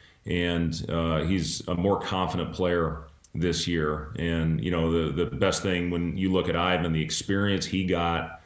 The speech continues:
as a freshman, banging around with the best bigs in the country,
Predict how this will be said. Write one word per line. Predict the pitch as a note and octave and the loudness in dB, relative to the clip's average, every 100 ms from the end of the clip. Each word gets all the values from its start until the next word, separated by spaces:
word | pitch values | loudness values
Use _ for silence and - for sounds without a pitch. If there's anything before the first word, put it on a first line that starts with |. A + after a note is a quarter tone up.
| - - - | -20 -10 -2
as | F2+ | 0
a | F#2+ | 0
freshman, | - G2 E2+ D#2+ D#2+ D#2 D2 - - - | 2 2 2 0 -2 -4 -6 -8 -8 -2
banging | F#2 F#2+ F2+ | 2 2 2
around | F2+ F2+ F2+ | 0 0 0
with | E2+ | 0
the | |
best | E2 F2+ F2 | 0 0 2
bigs | F#2 F2+ E2+ | 0 0 0
in | |
the | D#2+ | -2
country, | D#2+ F2+ E2 E2 D#2+ D#2 | -2 -2 -2 0 0 0